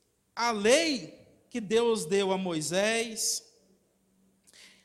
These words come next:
todo aquele conjunto de regras era sombra de algo superior que Deus queria ensinar,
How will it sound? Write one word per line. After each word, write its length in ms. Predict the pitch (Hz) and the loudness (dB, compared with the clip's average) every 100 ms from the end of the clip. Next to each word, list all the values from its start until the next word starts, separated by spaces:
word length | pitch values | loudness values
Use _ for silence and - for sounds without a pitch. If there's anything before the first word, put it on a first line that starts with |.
| _ | _
todo 200 | 285 294 | 0 2
aquele 260 | 285 277 | 2 -2
conjunto 600 | 277 262 254 175 247 277 | -2 -4 -4 -4 -4 -6
de 200 | 240 185 | -12 -12
regras 640 | 160 190 269 269 170 160 - | -10 -8 -8 -10 -12 -12 -10
era 380 | 233 285 269 208 | -8 -6 -6 -6
sombra 760 | - - 240 311 349 330 330 320 - - | -6 -6 -6 -8 -4 -4 -4 -6 -20 -16
de 220 | 160 220 | -8 -4
algo 360 | 214 277 277 | -2 -2 -4
superior 760 | 254 - 320 330 311 254 220 254 | -6 -6 -8 -8 -6 -2 0 0
que 100 | 254 | -4
Deus 320 | 240 226 233 | -6 -4 -4
queria 360 | - 233 220 226 | -6 -10 -8 -8
ensinar, 760 | 262 311 - 269 190 185 202 | -10 -12 -14 -12 -10 -10 -10